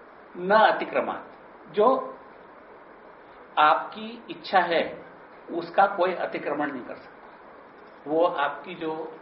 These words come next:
धाता है, आपकी जो धारणा शक्ति है, जो आपकी चित शक्ति है,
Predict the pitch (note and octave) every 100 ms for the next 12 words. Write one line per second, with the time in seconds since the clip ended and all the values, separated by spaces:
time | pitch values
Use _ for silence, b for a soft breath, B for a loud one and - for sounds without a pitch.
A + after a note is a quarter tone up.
0 | - C3 C3 C3 D#3+ B2+ A#2 - B2 B2+
1 | C3+ B2+ C#3 C#3+ - - - - - -
2 | - - - - - B2 C3+ D3+ D3+ C#3
3 | - C#3+ C3 C3+ C#3+ A2+ - D3 - -
4 | - - - - -